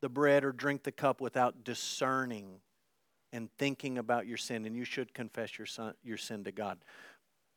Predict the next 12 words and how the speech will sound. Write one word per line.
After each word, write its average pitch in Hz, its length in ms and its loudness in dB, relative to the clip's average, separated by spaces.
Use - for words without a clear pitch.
But 143 220 0
the, 143 140 2
the 147 80 -2
whole 180 340 0
thing 175 280 0
about 156 260 0
the 147 80 -2
Lord's 139 280 -2
Supper 151 360 0
is 123 120 -4
pointing 151 500 -4
to 127 120 -6